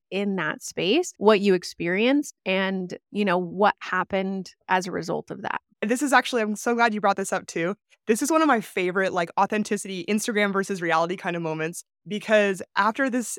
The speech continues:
Speaker 2: this head injury that was my near-death experience, I was really sick. So I left entrepreneurship. I got a job with healthcare, you know, benefits, the whole thing. And I, but I was really in a bad place. I worked my butt off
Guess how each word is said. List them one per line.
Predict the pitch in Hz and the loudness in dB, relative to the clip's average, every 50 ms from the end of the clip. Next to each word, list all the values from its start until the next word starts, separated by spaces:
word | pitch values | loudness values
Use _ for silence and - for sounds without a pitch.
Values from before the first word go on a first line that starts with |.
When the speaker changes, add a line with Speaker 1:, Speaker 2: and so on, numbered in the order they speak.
| - | -8
Speaker 2:
this | - 202 196 202 - | -6 -6 -4 -4 -2
head | 220 202 | -2 0
injury | 196 208 196 170 180 175 170 | 0 0 -2 -2 -2 -4 -2
that | 165 165 | -2 -4
was | 156 165 | -4 -4
my | 175 165 170 | -2 -2 -2
near-death | 170 170 170 170 165 | -2 -2 -2 -2 -4
experience, | 175 165 - - - 160 151 147 131 85 - - - - - | -6 -10 -10 -8 -6 -4 -4 -4 -6 -8 -10 -12 -14 -8 -4
I | 185 175 175 180 175 175 175 | 0 2 4 4 4 4 2
was | 165 165 170 170 156 156 | 0 0 -2 -4 -4 -6
really | 160 165 190 190 180 175 165 | -10 -6 -4 -4 -4 -4 -4
sick. | 165 - - - - - - - | -6 -8 -8 -10 -12 -12 -16 -14
So | - - 196 180 | -8 -4 -2 0
I | 175 - - 175 | 2 2 2 2
left | 175 185 202 208 - | 2 2 0 2 0
entrepreneurship. | - 220 208 - 175 - 202 196 190 185 - - 190 185 180 170 _ _ _ _ _ _ - | 0 -2 -2 -4 -8 -6 -4 -2 -2 -2 -2 0 0 0 0 -2 _ _ _ _ _ _ -4
I | 175 | 0
got | 175 175 180 | 2 2 2
a | 202 | 2
job | 190 - 196 185 185 185 180 185 175 - - | 0 0 2 4 6 6 6 4 2 0 -6
with | 175 180 170 165 165 | -4 -2 -2 0 0
healthcare, | 160 - 214 226 - - - 262 226 226 226 220 214 226 | 0 2 2 2 0 0 0 2 2 4 2 2 0 0
you | 202 196 | -2 -4
know, | 180 170 | -4 -2
benefits, | 165 196 202 214 208 - 214 208 - - | 0 0 0 0 0 0 -2 -2 -2 -4
the | - 180 165 | -6 -4 -2
whole | 196 196 208 | -2 -2 -2
thing. | - 185 175 170 165 185 - _ - | -2 -2 -2 -2 -2 -4 -8 _ -4
And | 214 202 196 196 196 - | -2 0 0 2 2 2
I, | 220 | 2
but | 220 196 214 | 2 2 2
I | 214 214 | 2 2
was | 202 226 | 2 0
really | 311 330 254 | -2 -2 -2
in | 196 | -2
a | 175 | -2
bad | 170 170 165 165 | -2 -2 -2 -2
place. | - 185 175 - - 202 - - - _ _ _ - | -2 -4 -4 -4 -6 -10 -12 -14 -16 _ _ _ -2
I | 208 208 | -2 0
worked | 208 202 196 185 220 220 233 240 240 - | -2 -2 -4 -6 -4 -2 -2 -2 -4 -6
my | 220 214 202 190 190 190 180 175 170 156 _ _ | -8 -8 -6 -4 -4 -4 -4 -6 -8 -10 _ _
butt | - 202 208 208 - | 0 2 2 2 0
off | - 180 165 - 98 - 185 - - | -2 -2 0 0 0 0 0 -4 -6